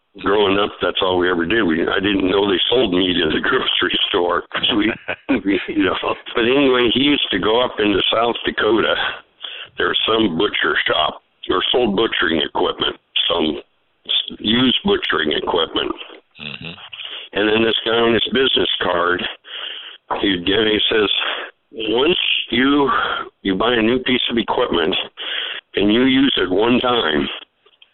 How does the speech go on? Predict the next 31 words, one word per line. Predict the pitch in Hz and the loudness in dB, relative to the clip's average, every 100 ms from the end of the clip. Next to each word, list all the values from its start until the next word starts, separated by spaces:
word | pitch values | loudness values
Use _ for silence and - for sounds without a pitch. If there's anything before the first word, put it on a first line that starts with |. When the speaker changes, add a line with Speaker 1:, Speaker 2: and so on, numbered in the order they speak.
| _ - | _ -4
Speaker 1:
it | 107 | -2
becomes | 98 - 110 101 - | 0 0 0 2 0
used | 101 113 104 - - | 2 2 2 0 -2
equipment. | - 76 - 78 71 - - _ _ _ _ - - - | -2 -2 -2 -4 -4 -6 -10 _ _ _ _ -20 -16 -8
It's | - - | -4 0
not | 110 107 | 2 2
new | 95 117 101 | 2 4 2
anymore. | 82 76 73 71 69 | 2 0 0 0 -2
It's | - 87 - 98 | -4 -4 -2 0
Speaker 2:
Right. | 98 | 2
Speaker 1:
used. | 98 85 - - - | 2 0 -2 -4 -8
Speaker 2:
Right. | 69 65 - - - | -12 -12 -14 -10 -4
Speaker 1:
You | 101 | -2
get | 120 - | 0 0
to | |
use | 113 120 110 | 0 2 2
it | 104 95 | 0 2
new | 123 123 107 98 - - | 4 4 4 0 -8 -2
one | 95 110 120 98 - | 0 2 2 0 -2
time." | 110 87 78 - - - - - | -2 -2 -2 -4 -6 -6 -6 -4
And | 92 95 101 | -2 2 2
then, | 107 117 107 | 4 2 2
uh, | 92 - - - - 101 | 0 -4 -12 -10 -12 -6
the | 95 87 | -4 -2
same | 123 110 90 | 0 0 0
thing | 120 104 | 0 2
to | 92 | 0
the | 87 | 0
logic | 92 113 110 98 82 - | 2 2 0 -2 -2 -2
that | 85 - _ - | -4 -4 _ -4
once | 113 127 | 0 2